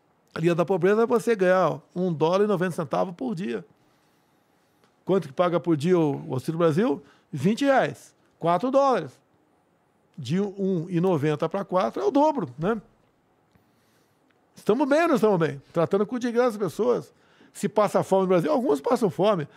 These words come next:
Muita gente passa mal. Mas não é o que existe aí fora. A Europa tá com alguns países com desabastecimento.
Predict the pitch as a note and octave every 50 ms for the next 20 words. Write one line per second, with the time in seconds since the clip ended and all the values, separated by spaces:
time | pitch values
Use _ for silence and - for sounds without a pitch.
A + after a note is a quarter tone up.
0 | - - - - - E3+ G3 G3+ - - D#3 F3+ A3+ - - - - C4+ B3 -
1 | - C#4+ A#3+ A3+ A3+ A3 - - - - _ _ _ _ _ _ _ _ _ _
2 | _ _ - F#3 F#3+ F#3+ F3 E3+ F3 F#3+ G3+ - - C4+ A#3 F3 A3+ A#3+ - B3
3 | - B3+ - - G#3 A3+ B3 A#3 F#3+ C3+ - - - - - - G#3 A3+ G#3+ F#3+
4 | F#3 G3+ A#3+ B3+ B3+ A#3+ G3+ - G3 G#3 G3+ A#3 B3+ B3 G3+ - - - - F3
5 | D#3 D#3 A3 G#3+ - - E3+ F#3 G3+ F3+ - - D4+ C#4+ C#4+ B3+ C4 C4 B3+ B3+
6 | A3+ - A#3+ G#3+ - F3+ D#3 D#3+ F3+ G#3 G#3+ -